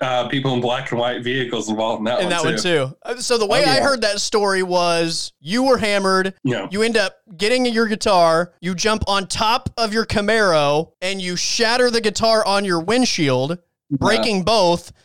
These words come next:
Speaker 2: And then somebody said, "Seth, why the he-, why the hell did you do that?" And you looked around and yelled, "For rock and roll, bitches!"
Speaker 1: G-, so I was playing, I was pretty messed up, and I was playing the guitar. I think I smashed it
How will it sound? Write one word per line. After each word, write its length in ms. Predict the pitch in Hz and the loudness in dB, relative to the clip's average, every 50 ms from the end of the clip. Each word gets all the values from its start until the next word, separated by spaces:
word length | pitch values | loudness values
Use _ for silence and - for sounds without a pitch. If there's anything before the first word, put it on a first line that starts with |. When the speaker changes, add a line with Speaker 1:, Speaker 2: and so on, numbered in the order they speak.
| _ _ _ _ _ _ _ _ | _ _ _ _ _ _ _ _
Speaker 2:
And 140 | 202 214 | -4 -2
then 100 | 220 220 220 | 0 0 0
somebody 440 | - - 233 240 226 220 214 208 - | 0 0 2 2 2 2 2 0 0
said, 300 | - - 202 190 190 185 | 0 2 2 2 2 0
"Seth, 360 | - - - 320 294 254 - | -4 -2 0 2 0 2 2
why 120 | 269 262 | 0 0
the 120 | 254 269 240 | 2 0 0
he-, 40 | 254 | 0
why 160 | 262 240 254 294 | 0 0 0 2
the 80 | 285 | 2
hell 120 | - 285 311 | 2 0 0
did 60 | 254 | 0
you 80 | 262 202 | -2 2
do 180 | 277 320 381 | 4 4 4
that?" 300 | 320 - 156 143 139 - _ _ _ _ _ _ _ _ _ _ | 4 2 0 0 -2 -6 _ _ _ _ _ _ _ _ _ _
And 180 | - - 233 175 | -2 0 2 2
you 140 | 285 285 262 | 2 2 2
looked 220 | 269 262 269 254 | 0 0 0 0
around 300 | 226 220 233 226 233 226 | 0 2 2 2 2 0
and 100 | 214 208 | 0 0
yelled, 320 | 202 196 190 185 185 180 | 2 2 2 2 0 0
"For 120 | - 294 294 | 0 0 2
rock 260 | 311 359 370 349 - | 4 2 2 2 0
and 100 | 339 320 349 | -4 -2 0
roll, 260 | 392 415 403 381 339 | 0 0 0 0 0
bitches!" 640 | 240 202 302 330 - - 415 440 427 440 - - - _ _ _ _ _ _ - | 0 0 -2 0 -2 0 0 0 0 0 -4 -10 -12 _ _ _ _ _ _ -8
Speaker 1:
G-, 160 | - 349 - - _ _ _ _ 165 | -8 -8 -8 -12 _ _ _ _ -8
so 300 | - - - 165 165 156 | -6 -4 -2 0 0 2
I 180 | 156 156 160 165 | 2 2 0 0
was 180 | 160 151 139 - | 0 -2 -4 -6
playing, 760 | - - - 170 175 180 180 190 190 180 165 156 147 139 131 - | -8 -6 -4 -4 -2 -2 -2 -2 -2 -2 0 0 -2 -2 -2 -4
I 140 | 131 131 139 | -4 -2 -2
was 340 | 135 131 120 - - - - 147 | -2 -2 -4 -6 -10 -10 -10 -8
pretty 180 | - 160 156 147 | -6 -4 -2 0
messed 340 | 135 131 131 127 120 - - | 0 0 0 -2 -6 -4 -4
up, 160 | 127 127 123 | -4 -4 -2
and 80 | 127 120 | -4 -4
I 40 | |
was 100 | 113 110 - | -4 -4 -6
playing 360 | - 135 135 135 131 120 110 | -6 -4 -4 -4 -4 -4 -4
the 80 | 107 107 | -4 -4
guitar. 640 | 104 107 - - 123 117 117 113 107 104 98 - _ _ _ _ | -6 -6 -6 -6 -4 -2 0 0 0 -2 -2 -6 _ _ _ _
I 100 | 123 123 | -10 -10
think 240 | - - 175 185 180 | -8 -6 -6 -4 -4
I 80 | 165 | -4
smashed 720 | 139 139 - - 127 127 127 131 143 147 143 - - - 143 | -6 -6 -6 -4 -2 -2 -2 0 -2 -2 -4 -6 -6 -4 -4
it 360 | 135 131 123 117 107 - - | -2 -2 -2 -4 -6 -8 -12